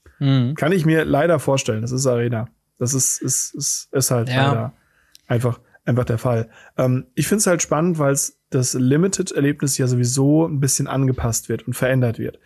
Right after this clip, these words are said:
Speaker 2: Wir haben die Liste.
Speaker 1: Mhm.
Speaker 2: Wir haben vor allem aber auch nur vierzehn playable Karten drin. Das bedeutet, wir haben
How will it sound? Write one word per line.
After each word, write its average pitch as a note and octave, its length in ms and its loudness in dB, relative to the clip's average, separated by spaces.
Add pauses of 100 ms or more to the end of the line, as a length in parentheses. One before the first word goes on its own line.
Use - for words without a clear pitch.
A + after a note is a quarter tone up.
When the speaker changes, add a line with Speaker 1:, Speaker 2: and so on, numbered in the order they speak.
(300)
Speaker 2:
Wir B2 140 2
haben C#3+ 280 0 (840)
die C#3+ 60 2
Liste. E3 400 2 (320)
Speaker 1:
Mhm. C#3+ 320 -2 (220)
Speaker 2:
Wir C#3 160 2
haben D#3 260 0
vor - 180 -4
allem E3 240 2
aber C#3+ 200 2
auch B2+ 340 0
nur C3+ 140 2
vierzehn D3+ 600 0
playable B2 340 2
Karten C3 340 -4
drin. - 180 -14
Das - 120 -10
bedeutet, C3 380 0
wir B2 120 2
haben B2 180 -2